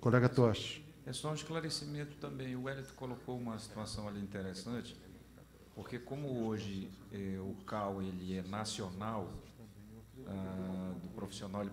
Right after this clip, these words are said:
Speaker 2: pode atuar em vários estados, se a certidão será igual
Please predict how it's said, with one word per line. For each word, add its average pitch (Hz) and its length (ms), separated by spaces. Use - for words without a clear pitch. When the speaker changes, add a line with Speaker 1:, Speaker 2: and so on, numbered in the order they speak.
Speaker 2:
pode 104 160
atuar 98 340
em 95 40
vários 95 340
estados, 110 500
se - 140
a 107 80
certidão 110 600
será 110 320
igual 113 560